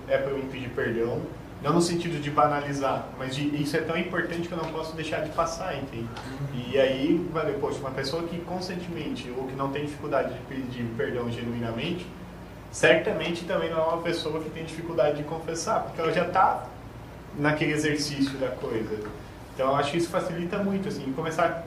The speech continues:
Speaker 1: com pequenas tarefas, com pequenas coisas, tipo assim, sempre, tipo, pequenos níveis, assim, poxa, eu tenho dificuldade nessa área,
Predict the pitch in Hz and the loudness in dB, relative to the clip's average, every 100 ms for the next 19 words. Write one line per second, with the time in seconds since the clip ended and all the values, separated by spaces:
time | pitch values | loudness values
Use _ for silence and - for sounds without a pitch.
0 | - 170 170 151 151 147 - 151 170 180 | -6 0 2 2 -2 -4 -2 2 2 2
1 | - - 123 117 123 127 123 123 117 - | -2 -8 -10 -10 -8 -8 -8 -8 -8 -8
2 | - 117 113 - - - - 165 175 170 | -6 -6 -6 -10 -14 -8 2 4 4 0
3 | - 127 - 147 175 175 151 151 123 117 | -2 -4 0 2 2 2 2 2 2 2
4 | 120 - - 147 139 139 131 - 139 131 | -2 -6 -2 0 0 -4 -8 -8 -2 -2
5 | 120 131 - 135 131 131 117 | 0 -4 -6 -6 -4 -4 -4